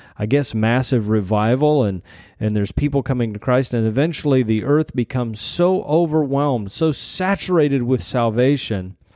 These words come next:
that there is this, uh, then, then Christ actually comes back, post-millennial. Also, the post-millennial, remember, doesn't believe that this is a literal thousand years.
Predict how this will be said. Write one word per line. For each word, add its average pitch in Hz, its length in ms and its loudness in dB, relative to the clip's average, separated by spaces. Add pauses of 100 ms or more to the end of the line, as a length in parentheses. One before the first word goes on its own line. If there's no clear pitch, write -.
(720)
that 120 260 2
there 127 220 4
is 110 240 0
this, 117 480 0
uh, 104 640 0
then, 113 1120 -4
then 143 320 0
Christ 101 420 -2
actually 107 520 -2
comes 104 400 -4
back, 92 500 -6 (240)
post-millennial. 120 1200 0
Also, 127 540 2 (260)
the 110 100 -4
post-millennial, 135 1080 0
remember, 117 580 0
doesn't 123 460 0
believe 120 400 2
that 113 240 -2
this 113 200 -4
is 110 140 -4
a 127 80 2
literal 127 520 2
thousand 123 560 0
years. 110 300 2